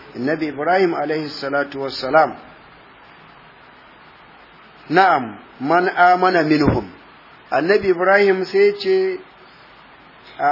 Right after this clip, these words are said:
addu'an da ya ce as-, a, a azurta mutanen wannan gari da 'ya'yan itace ce amma da suka yi imani wato mu'minai kenan musulmai. Allah sai ya ce, "A'a, ai wai wanda ya imani da Allah da tashin kiyama," sai Allah ya ce, "A'a, qala wa man kafara."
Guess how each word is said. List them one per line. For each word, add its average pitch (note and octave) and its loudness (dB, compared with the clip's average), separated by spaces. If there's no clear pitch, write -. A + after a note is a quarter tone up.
addu'an F#3 0
da E3+ 4
ya F#3+ 6
ce F#3+ -2
as-, - -6
a, D#3 0
a D3+ 2
azurta F3 0
mutanen F3+ 4
wannan F#3 2
gari F3 -2
da C#3 2
'ya'yan F#3+ 2
itace F3+ 2
ce E3+ 0
amma D#3+ 4
da F3 -2
suka - -4
yi C#3+ -4
imani D#3 0
wato C#3 -2
mu'minai C#3+ -2
kenan D3 -6
musulmai. A#2+ -10
Allah D#3 0
sai C#3 -8
ya D#3 -6
ce, C#3+ -10
"A'a, C#3+ 2
ai D#3+ 2
wai F3 4
wanda G3+ 6
ya F3+ 2
imani F#3 4
da D#3+ 4
Allah F3 4
da D3+ -6
tashin E3 -4
kiyama," D3+ -2
sai E3+ -2
Allah F3 0
ya D#3+ -2
ce, - -8
"A'a, C#3+ 0
qala F#3+ 6
wa D#3 0
man F3+ 0
kafara." C#3 0